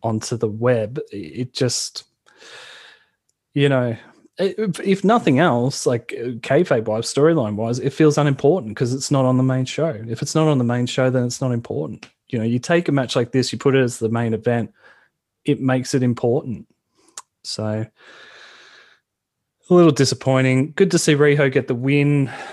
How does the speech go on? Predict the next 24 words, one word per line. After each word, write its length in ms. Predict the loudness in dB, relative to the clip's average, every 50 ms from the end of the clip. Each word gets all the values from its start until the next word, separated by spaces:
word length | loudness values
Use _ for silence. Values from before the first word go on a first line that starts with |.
| -16 -10 -4
Um, 800 | -2 0 0 2 2 2 0 0 0 -2 -2 -2 -2 -4 -4 -6 _ _ _ _ _
Serena 420 | -6 -4 0 2 2 2 2 2
Deeb 300 | 2 2 2 2 2 -2
supposedly 680 | -2 -6 -6 -6 -2 0 2 2 2 2 2 0 0 -2
has 300 | -2 -4 -4 -4 -4 -4
a, 340 | -6 -6 -6 -4 -6 -8 -10 -12 -12
a 60 | -12 -10 -8
legitimate 600 | -10 -10 -4 0 0 2 2 2 2 0 0 -4 _ _ _ _ _ _ _ _ _ -2
knee 320 | 0 0 2 2 0 0
injury 440 | 0 0 0 0 -2 0 -2 -4 -6 _
and 260 | -10 -8 -6 -6 -6 -6
a 140 | -8 -12
kayfabe 520 | -10 -8 -8 -8 -6 -4 -4 -4 -4 -4 -6 _
knee 220 | -4 -2 -2 0 -2
injury, 360 | -2 -2 -2 -2 -2 -2 -4
so 280 | -4 -4 -6 -6 -6 -8 -8
we 120 | -6 -4
might 340 | -2 -2 -2 -2 -4 -4 -6
not 180 | -8 -8 -8 -8
see 440 | -4 -2 -2 -2 -2 -4 -4 -8 -12
the 420 | -8 -6 -4 -4 -4 -6 -8 -12 _ _
N 220 | -8 -6 -4 -4
W 300 | -4 -4 -4 -2 -2 -2 0
A 260 | 0 -2 -2 -4